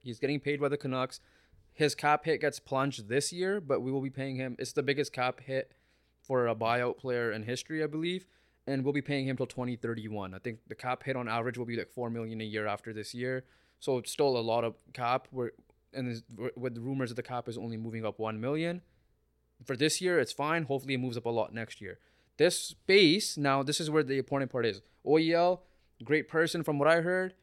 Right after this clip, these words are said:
I loved him in Arizona. I obviously was a little, I didn't want him on the Canucks at the time we got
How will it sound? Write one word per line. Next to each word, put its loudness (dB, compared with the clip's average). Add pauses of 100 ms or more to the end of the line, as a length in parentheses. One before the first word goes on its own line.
(140)
I 4
loved 4
him 4
in -2
Arizona. -2 (240)
I 0
obviously -2
was -2
a -2
little, 2
I 4
didn't 2
want 0
him 0
on 0
the -2
Canucks -4
at -4
the -10
time -4
we -6
got 0